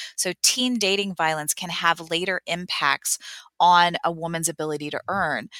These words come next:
Women subjected to teen dating violence earn as much as thirty-nine hundred dollars less than those who did not experience violence, and they never make that up over time. Healthcare costs for women who've been subjected to abuse are higher.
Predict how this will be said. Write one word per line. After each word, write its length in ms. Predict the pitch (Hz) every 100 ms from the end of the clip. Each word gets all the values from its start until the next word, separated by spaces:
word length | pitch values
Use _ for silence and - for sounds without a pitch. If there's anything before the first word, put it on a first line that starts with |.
| -
Women 240 | 175 190 185
subjected 480 | 180 160 151 185 170
to 120 | 165
teen 280 | - 160 156
dating 320 | 190 202 175
violence 400 | 151 151 151 - 180
earn 220 | 180 170 -
as 160 | 165
much 180 | 165 160
as 180 | 165 - -
thirty-nine 420 | 208 220 208 190
hundred 300 | 185 185 175
dollars 360 | 170 160 156 -
less 300 | 151 147 -
than 160 | - 156
those 220 | 147 -
who 100 | 156
did 240 | - 160
not 160 | 170 147
experience 640 | 143 - 156 151 143 -
violence, 580 | - 202 180 151 139 - - - - -
and 120 | 185
they 80 | 190
never 280 | 196 202 226
make 260 | 202 190
that 200 | - 170
up 280 | 170 185 - -
over 240 | - 160 160
time. 480 | - 170 147 - - - - - - -
Healthcare 420 | - 220 - 240 214
costs 440 | - 202 - -
for 240 | - 196
women 240 | 185 180 180
who've 180 | 196 180
been 120 | 180
subjected 500 | - 175 165 - 170
to 160 | -
abuse 340 | 170 170 165 -
are 300 | - 160 160 -
higher. 460 | - 175 170 165